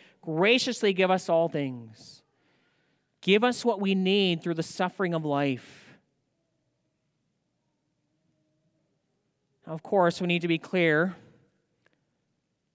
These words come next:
Doesn't mean that God is going to instantly calm the storms of life,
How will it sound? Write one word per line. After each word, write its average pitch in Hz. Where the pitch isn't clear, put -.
Doesn't 175
mean 185
that 160
God 175
is 180
going 180
to 175
instantly 185
calm 196
the 190
storms 190
of 170
life, 185